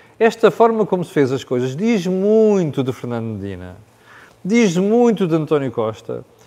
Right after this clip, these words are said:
e do-, diz muito de Pedro Nuno Santos. E já lá vamos a isso. Porque a pergunta seguinte agora é isto. Espera aí.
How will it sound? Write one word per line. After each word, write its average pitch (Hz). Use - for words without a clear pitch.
e 190
do-, 180
diz 170
muito 185
de -
Pedro 175
Nuno 170
Santos. 127
E 123
já 135
lá 139
vamos 123
a -
isso. -
Porque 254
a 269
pergunta 180
seguinte 156
agora 175
é 180
isto. -
Espera -
aí. 85